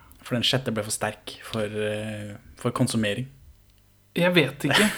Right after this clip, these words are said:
Speaker 2: <laughs> men, eh, jeg har snakket med Nasjonalbiblioteket, og de har bare én av de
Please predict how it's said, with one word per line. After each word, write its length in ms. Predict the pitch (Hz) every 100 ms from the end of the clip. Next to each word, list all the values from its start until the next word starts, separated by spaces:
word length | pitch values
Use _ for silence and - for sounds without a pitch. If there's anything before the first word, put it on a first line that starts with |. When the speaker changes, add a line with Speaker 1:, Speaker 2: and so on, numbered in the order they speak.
| -
Speaker 2:
<laughs> 220 | - - 165
men, 240 | 185 185 180
eh, 160 | 180 180
jeg 80 | 175
har 80 | 180 202
snakket 320 | 185 - 180
med 160 | 185
Nasjonalbiblioteket, 1040 | 165 - 151 139 143 139 139 139 139 180 -
og 160 | 151
de 160 | 147 160
har 80 | 170
bare 320 | 190 190 - - -
én 400 | 151 143 135 143
av 160 | 143 143
de 160 | 175